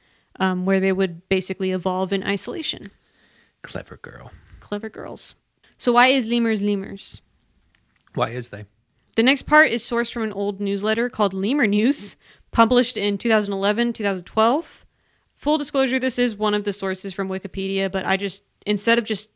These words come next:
Speaker 1: taking it from Wikipedia, I actually, like, went into this source and read it.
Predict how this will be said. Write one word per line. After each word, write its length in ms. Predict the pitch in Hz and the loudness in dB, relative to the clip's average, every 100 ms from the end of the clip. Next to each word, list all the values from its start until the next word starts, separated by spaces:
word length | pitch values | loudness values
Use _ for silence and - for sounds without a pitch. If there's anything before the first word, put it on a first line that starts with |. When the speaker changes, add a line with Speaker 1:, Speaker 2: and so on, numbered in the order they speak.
| _ | _
Speaker 1:
taking 380 | - 202 196 196 | -2 -2 0 -4
it 100 | 196 | -4
from 200 | 202 196 | -4 -4
Wikipedia, 480 | 190 190 208 202 196 | -6 -6 -6 -2 -2
I 80 | 185 | -2
actually, 420 | 185 - 185 185 | -6 -8 -8 -6
like, 220 | 180 175 | -8 -10
went 240 | 185 196 | -8 -8
into 340 | - 185 185 196 | -8 -10 -8 -8
this 180 | 190 - | -8 -8
source 440 | 202 190 190 - | -6 -6 -8 -10
and 240 | 202 185 | -8 -6
read 180 | 180 180 | -6 -6
it. 360 | 196 202 - | -4 -6 -10